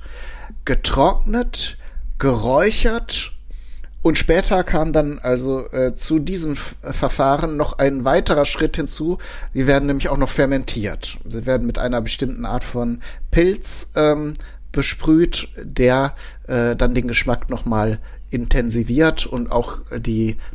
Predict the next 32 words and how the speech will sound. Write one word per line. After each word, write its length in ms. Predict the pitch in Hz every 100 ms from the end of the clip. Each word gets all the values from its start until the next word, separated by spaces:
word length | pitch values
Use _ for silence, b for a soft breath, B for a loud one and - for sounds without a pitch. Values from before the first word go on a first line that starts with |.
| -
Trocknung 580 | - 156 - 160 139 131
noch 160 | 123
mal, 400 | 131 120 123 123 B B - -
ähm, 480 | 117 117 117 117 107 - -
verstärkt, 880 | - - 123 - 131 123 123 - - B B B
sodass 420 | - 123 131 -
diese 460 | 143 127 131 127 131 - - -
diese 260 | 123 117
Fischfilet, 920 | 117 - 165 - - - 170 156 160
also 380 | 143 120 123 120 B B B
jeder 720 | 131 131 123 107 - - 117 - -
von 220 | - 123
uns 140 | 117
hat 120 | 127
schon 100 | -
mal 100 | 123
Fischfilets 600 | 117 190 - 165 147 143
gesehen, 320 | - 127 139 127
das, 200 | 120 -
die 180 | 135 131
sind 240 | 120 -
dann, 240 | 147 135 135
sehen 300 | 127 147 143
auch 300 | 120 139 -
genauso 440 | 127 120 117 117
aus, 440 | 123 190 - - - - - - - - - - B B B
nur 180 | - 147
dass 140 | 139 123
die 160 | 143
eben 120 | 120
steinhart 640 | 117 - - 110 104 113 -
sind. 420 | - - - -